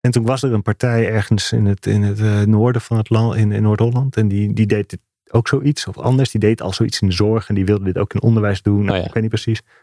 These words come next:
Speaker 1: Die had het gehoord en die kwamen langs. Die wilden even kennis maken. Dus we
Speaker 2: Waar,
Speaker 1: hadden
Speaker 2: waar had je dat gesprek? Want
Speaker 1: Eh, een kantoortje. We hadden wel een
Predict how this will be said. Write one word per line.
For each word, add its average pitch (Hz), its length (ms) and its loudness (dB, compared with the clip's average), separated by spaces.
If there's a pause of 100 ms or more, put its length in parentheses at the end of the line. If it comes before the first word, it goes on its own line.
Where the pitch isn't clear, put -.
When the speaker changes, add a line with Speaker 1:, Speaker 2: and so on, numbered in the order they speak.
(120)
Speaker 1:
Die 120 120 0
had 113 80 -2
het - 80 -20
gehoord 117 200 2
en - 60 -8
die 117 80 -4
kwamen 90 240 -2
langs. 104 300 0
Die - 760 -6
wilden 113 120 0
even 98 120 -6
kennis 117 240 0
maken. 87 360 -6
Dus 135 100 -14
we 92 60 -18
Speaker 2:
Waar, 95 100 -2
Speaker 1:
hadden 120 180 -4
Speaker 2:
waar 113 80 0
had 113 120 0
je 120 60 0
dat 104 100 -4
gesprek? - 320 -6
Want 110 220 0
Speaker 1:
Eh, 233 440 -4
een 147 80 -2
kantoortje. 120 360 -2
We 120 60 -2
hadden 139 100 2
wel 147 80 0
een 135 40 -2